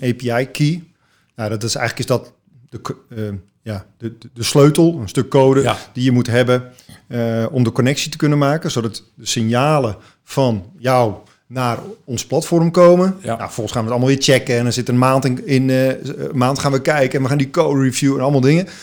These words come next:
Speaker 1: Maar we maken ook aan een, eh, we, we zijn nu aan een ander platform bezig. Dit is nog best technisch, want dat betekent
Speaker 2: Ja.
Speaker 1: dus dat je je eigen server moet hebben. Je moet alles helemaal zelf hebben gemaakt.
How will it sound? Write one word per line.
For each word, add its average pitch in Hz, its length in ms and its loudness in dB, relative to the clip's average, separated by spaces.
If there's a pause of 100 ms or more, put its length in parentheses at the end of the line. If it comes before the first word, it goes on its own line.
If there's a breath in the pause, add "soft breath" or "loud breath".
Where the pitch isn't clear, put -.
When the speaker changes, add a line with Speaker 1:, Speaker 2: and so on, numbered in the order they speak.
(500 loud breath)
Speaker 1:
Maar 123 140 -2
we 139 60 2
maken 143 280 2
ook 147 140 4
aan 143 100 6
een, 131 160 4
eh, 123 440 2
we, 120 280 -4
we 113 60 -6
zijn 135 160 2
nu 131 100 4
aan 127 100 2
een 123 160 0
ander 139 200 0
platform 139 540 2
bezig. 135 400 2
Dit 147 160 2
is 147 60 0
nog 151 120 6
best 135 220 4
technisch, 139 300 2
want 117 120 -2
dat 120 120 -2
betekent 139 240 2
Speaker 2:
Ja. 120 60 -4
Speaker 1:
dus 139 100 0
dat - 80 -8
je 127 60 -2
je 127 80 2
eigen 131 320 0
server 143 400 2
moet 131 160 2
hebben. 131 240 0
Je 127 60 0
moet 135 140 0
alles 139 140 -4
helemaal 147 220 2
zelf 147 220 0
hebben 117 180 -4
gemaakt. 117 420 -2